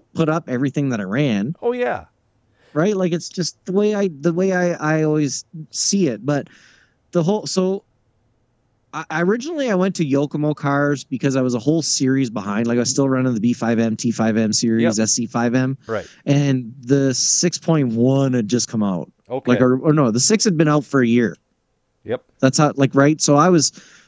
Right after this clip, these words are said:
Speaker 1: the Cal two had been out, and I had a D T M. You know, the newest four-wheel drive I had was the Y Z four S F, but that worked out because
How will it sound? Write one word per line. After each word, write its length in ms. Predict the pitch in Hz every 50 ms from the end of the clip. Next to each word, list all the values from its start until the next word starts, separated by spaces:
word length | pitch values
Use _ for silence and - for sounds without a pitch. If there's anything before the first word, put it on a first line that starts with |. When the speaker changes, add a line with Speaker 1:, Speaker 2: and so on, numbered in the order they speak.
| _ _
Speaker 1:
the 60 | 131
Cal 260 | - - 127 117 113 -
two 260 | - - 156 170 175
had 160 | 175 151 143
been 120 | 165 160
out, 160 | 165 165 165 160
and 120 | 147 139
I 60 | 139 165
had 100 | 160 123
a 60 | 104
D 180 | - 123 123
T 240 | 123 - - 127 127
M. 540 | 131 139 147 151 151 151 151 147 151 147 139
You 120 | 143 131 127
know, 120 | 131 131
the 140 | 123 123 117
newest 480 | 104 127 139 156 170 151 - - _ _
four-wheel 340 | _ 147 156 160 160 147
drive 240 | 127 127 131 135 127
I 60 | 127
had 80 | 127 131
was 160 | 127 123 110
the 60 | 113
Y 200 | 110 113 117 127 127
Z 140 | 113 117 120
four 240 | - 139 131 127
S 160 | 117 113 110 -
F, 220 | 160 165 147 -
but 100 | 156 127
that 140 | - 160 160
worked 220 | 160 165 143 - 165
out 140 | 160 156
because 420 | 165 156 - 156 156 139 127 -